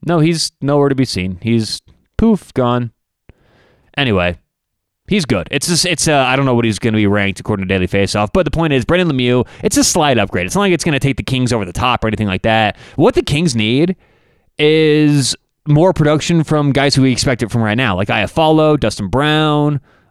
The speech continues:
Anze Kopitar. They, they need to start producing. And once that happens, guys like Brendan Lemieux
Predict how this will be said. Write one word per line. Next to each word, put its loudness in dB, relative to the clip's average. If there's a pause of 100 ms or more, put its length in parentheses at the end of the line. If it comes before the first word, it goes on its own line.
Anze -4
Kopitar. 2
They, 2
they -2
need 2
to 2
start 0
producing. 0
And -2
once -2
that 0
happens, -2
guys -2
like -2
Brendan -2
Lemieux 2